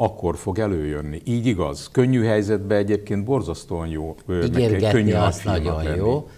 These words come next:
Speaker 2: de amikor, ö, szét kell osztani a székeket, és eldönteni, hogy ki miért lesz felelős.
Speaker 1: Hidd-, higgy el nekem, hogy adott helyzetben nagyon kemény tudok lenni.
Speaker 2: Mit szól a családja ehhez?
Speaker 1: <laughs> Hát,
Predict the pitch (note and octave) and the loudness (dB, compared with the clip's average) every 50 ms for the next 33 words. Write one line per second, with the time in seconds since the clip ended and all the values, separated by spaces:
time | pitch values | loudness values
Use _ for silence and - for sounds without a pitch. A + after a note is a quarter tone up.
0 | - - D2 E2+ F2+ F2 E2 E2+ E2+ D#2+ D#2+ - - F2 E2+ D#2+ D#2 D2+ D2+ - | -18 -10 -6 -4 -4 -2 -2 -4 -4 -6 -8 -8 -6 -6 -4 -4 -6 -8 -10 -10
1 | - E2 D#2 D#2 D2+ - D2+ D2+ - - G#2 G2 - - E2+ D#2+ F2 E2+ - - | -8 -6 -6 -6 -6 -6 -10 -10 -6 -4 -4 -4 -4 -4 -4 -4 -4 -6 -6 -6
2 | E2+ C#2+ D2 D2 C#2 C2+ - - G2 F#2+ E2 - E2 D2 - D#2 D2 - - - | -8 -6 -4 -4 -6 -6 -6 -6 -6 -6 -4 -6 -8 -8 -6 -8 -8 -8 -12 -18
3 | - - - - - - - - - _ - - _ - D2+ - - - F2 G2 | -20 -20 -20 -20 -20 -20 -20 -20 -20 _ -20 -14 _ -8 -8 -8 -6 -2 -2 0
4 | G2+ F2+ D#2+ E2+ D#2 D2+ D#2+ D#2+ D#2 D#2+ D#2+ D#2+ D#2+ - - - G#2+ F#2 D2+ D#2 | 0 0 0 -2 -4 -4 -4 -4 -4 -4 -4 -4 -6 -8 -8 -8 -8 -6 -6 -6
5 | D#2+ E2+ E2+ E2+ E2 D#2 C#2+ - - D2 D2+ - - - - F2 F2+ F#2 A#2+ G#2 | -6 -6 -4 -4 -4 -6 -6 -8 -10 -10 -10 -10 -12 -10 -8 -6 -4 -2 -2 0
6 | G#2 A2 A#2+ B2+ B2 - - - - - A#2+ G2 F2 F#2 F2 E2+ E2+ E2+ E2+ E2 | 2 2 2 0 -2 -4 -8 -10 -6 -4 -4 -2 0 0 0 0 -2 -2 -4 -4
7 | - F2 E2 E2+ E2+ E2 D2+ - - E2 G#2 G#2+ G2 F2+ - - - E2+ E2+ D#2+ | -6 -6 -6 -4 -6 -6 -8 -10 -8 -4 0 0 0 0 -2 -4 -4 -4 -4 -4
8 | D2+ D#2+ D2 C#2+ C#2+ D#2 D#2 D2+ D2 D2 D2 D2 D2 - - C#2 D2+ D2+ D2 D2 | -4 -6 -8 -8 -8 -8 -8 -8 -8 -8 -8 -10 -10 -10 -12 -12 -10 -10 -12 -12
9 | D2 C#2+ - D2+ D#2 D2+ D2 - F2+ D#2+ D#2+ E2 D#2 D#2+ D#2+ - - - _ _ | -14 -14 -14 -14 -12 -14 -12 -14 -14 -14 -14 -14 -14 -16 -16 -18 -20 -20 _ _
10 | - - - - - - - - F#2+ G2 - - A2 G2+ G2 G2 G2 - F#2+ D#2+ | -20 -20 -20 -20 -20 -20 -10 -8 -8 -8 -6 -6 -6 -4 -4 -6 -6 -6 -6 -4
11 | D2 C#2+ C#2 C#2+ C2 C2+ C#2 C#2 C#2+ D2 D2 C#2 C#2 D2 D#2 - - - - - | -4 -6 -6 -8 -8 -10 -10 -10 -10 -10 -10 -10 -10 -12 -14 -16 -18 -20 -20 -20
12 | - - - - - - - - - - - - - - - E2+ D#2+ - - - | -20 -20 -20 -20 -20 -20 -20 -20 -20 -20 -20 -20 -14 -10 -8 -8 -8 -8 -8 -4
13 | - G#2 F#2 - - - - D2+ D2 - - - - - - F2+ F2 - - - | -4 -4 -4 -4 -6 -12 -16 -16 -16 -18 -20 -20 -18 -16 -14 -14 -14 -16 -18 -8
14 | - G2 G2 F#2+ - - | -2 -2 0 0 -2 -6